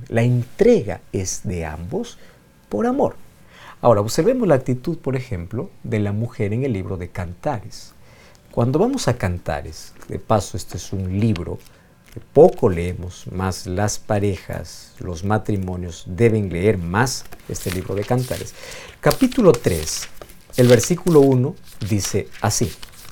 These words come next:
Cantares tres uno: "De noche, en mi la-,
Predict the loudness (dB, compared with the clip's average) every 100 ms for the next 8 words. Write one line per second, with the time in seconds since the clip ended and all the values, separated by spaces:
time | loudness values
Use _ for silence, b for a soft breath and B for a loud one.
0 | -6 -4 -2 2 2 4 0 -4 -10 -14
1 | -16 -16 -8 -6 -4 -6 -8 -12 4 6
2 | 6 2 -14 -20 -20 -20 -20 -20 -20 -20
3 | B B B B B -8 4 8 10 8
4 | 6 2 -4 -8 -20 -20 -20 -20 -14 2
5 | 6 8 8 10 8